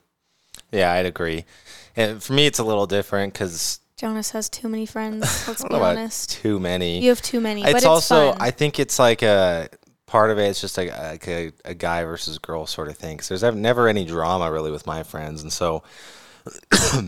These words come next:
Speaker 1: like, as I go through different stages of life, I just pick up new friends. But I've just been really lucky where my old friends are still really good friends. So, like, I was hanging out with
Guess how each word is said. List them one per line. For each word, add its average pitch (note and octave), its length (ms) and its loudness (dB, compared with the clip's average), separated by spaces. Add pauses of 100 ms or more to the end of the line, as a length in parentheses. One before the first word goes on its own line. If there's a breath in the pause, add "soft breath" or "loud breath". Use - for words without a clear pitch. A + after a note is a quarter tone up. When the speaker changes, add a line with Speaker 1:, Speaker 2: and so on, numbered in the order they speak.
(100)
Speaker 1:
like, F#2+ 220 -2
as G#2+ 200 2
I G#2+ 80 8
go G2 160 2
through F#2 120 -10
different F#2+ 240 -4
stages F#2 300 -2
of E2+ 140 0
life, F#2 480 2 (1200 loud breath)
I G2+ 120 2
just G2 320 -4
pick - 180 -2
up F#2 100 2
new G2+ 220 0
friends. F2+ 580 0 (840)
But A2+ 280 6
I've G2 200 0 (260)
just - 180 -10
been G2 120 -6
really F#2+ 220 2
lucky F#2 400 0
where F2+ 280 0 (180)
my F#2 160 -8
old F2 180 -4
friends F2 300 -6
are E2 80 -8
still F2 320 -4
really E2+ 240 -2
good D#2+ 180 -6
friends. E2 420 -4
So, F2 140 -2
like, E2 220 -2
I F2 80 -2
was F2 100 -4
hanging F2+ 280 -6
out F2 180 -2
with E2 180 -10